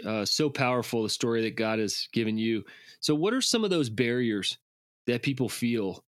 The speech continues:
to, to following Jesus? I'm sure they're completely on different ends of the spectrum. You mentioned some who, you know, maybe would be considering themselves far from God and outside the family, far from the church.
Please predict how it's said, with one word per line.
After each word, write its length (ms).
to, 240
to 160
following 480
Jesus? 600
I'm 160
sure 240
they're 300
completely 920
on 180
different 320
ends 160
of 80
the 80
spectrum. 520
You 80
mentioned 300
some 320
who, 340
you 160
know, 120
maybe 280
would 220
be 340
considering 500
themselves 440
far 240
from 180
God 300
and 180
outside 400
the 60
family, 360
far 240
from 160
the 60
church. 400